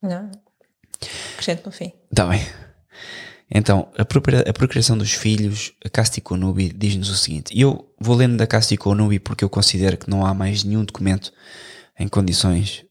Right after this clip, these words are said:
Speaker 2: ah, que tenha saído, ah, ou sido escrito por um papa ou por um, um teólogo que nos possa, hum, dar luz sobre o que é o sacramento do matrimónio.
Speaker 1: Este, este é
Speaker 2: É um, é sério.
Speaker 1: É fiel.
Speaker 2: É fiel. É
Speaker 1: Ah.
Speaker 2: aquele que se pode ler e replicar.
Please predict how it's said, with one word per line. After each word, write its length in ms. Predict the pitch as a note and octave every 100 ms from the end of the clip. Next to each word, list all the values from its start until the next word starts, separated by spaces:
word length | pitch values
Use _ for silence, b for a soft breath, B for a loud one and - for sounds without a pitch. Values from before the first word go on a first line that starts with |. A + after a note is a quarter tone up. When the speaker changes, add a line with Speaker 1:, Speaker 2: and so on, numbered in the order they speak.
| -
Speaker 2:
ah, 120 | E2
que 80 | -
tenha 240 | G2+ F#2
saído, 480 | - - F#2 F2+ - B B B B B B B B -
ah, 120 | F#2+
ou 60 | G#2+
sido 180 | - -
escrito 300 | - F#2 -
por 120 | F2
um 100 | E2+
papa 300 | A2 A#2+ F#2+
ou 120 | E2
por 200 | A#2 G2+
um, 440 | G2 G2 F#2+ E2 F#2+
um 40 |
teólogo 500 | - G2+ F2+ F#2 -
que 80 | -
nos 180 | F#2 F#2
possa, 580 | - F#2 G2+ - F#2+ F#2
hum, 240 | F#2+ G2 G2+ - _ -
dar 480 | G2 G2+ F#2 F#2+ - _
luz 240 | G2+ G2 G2+
sobre 220 | F#2+ F#2+
o 40 |
que 120 | -
é 40 | F#2
o 60 |
sacramento 420 | G2 - F2 F2 -
do 60 |
matrimónio. 460 | G2+ G#2 G2+ F2+ F#2+ B B B B F#3+
Speaker 1:
Este, 260 | F#3 -
este 240 | F3+ - F3
é 400 | E3+ E3 F3+ G3+ _ _ _ _ _ -
Speaker 2:
É 100 | G#2
um, 160 | G2+
é 140 | F2 G2
sério. 320 | - F#2+ F2+
Speaker 1:
É 40 | G2
fiel. 340 | - C#3 E3 -
Speaker 2:
É 120 | G2
fiel. 280 | - F2 -
É 140 | - G2
Speaker 1:
Ah. 20 |
Speaker 2:
aquele 180 | G2 A2
que 100 | -
se 80 | -
pode 220 | A2+ G#2
ler 380 | A#2 A#2+ A#2 -
e 80 | G2+
replicar. 540 | G2+ - G2+ F#2 F2+